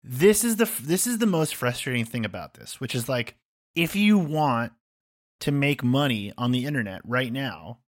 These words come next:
there really aren't a lot of ways to get around falling into this stuff. Like, the creator economy in many ways is just sort of a euphemism for, like,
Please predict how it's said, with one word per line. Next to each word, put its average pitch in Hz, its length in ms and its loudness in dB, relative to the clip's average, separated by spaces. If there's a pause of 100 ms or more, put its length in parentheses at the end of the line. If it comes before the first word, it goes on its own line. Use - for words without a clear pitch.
(320)
there 147 400 0
really 180 440 2
aren't 156 280 2
a 151 80 0
lot 143 300 4
of 131 180 2
ways 131 560 2 (180)
to 135 80 -8
get 135 420 0
around 117 880 -2 (720)
falling 135 480 2
into 202 160 4
this 98 180 -8
stuff. - 340 -12
Like, 127 260 -6 (320)
the 143 160 2
creator 185 720 0
economy 123 760 0 (380)
in 151 180 2
many 202 240 4
ways 156 540 0
is 131 180 -2
just 147 220 -2
sort 165 160 0
of 147 80 0
a 139 40 -2
euphemism 131 680 0
for, 131 240 -2
like, 127 340 -2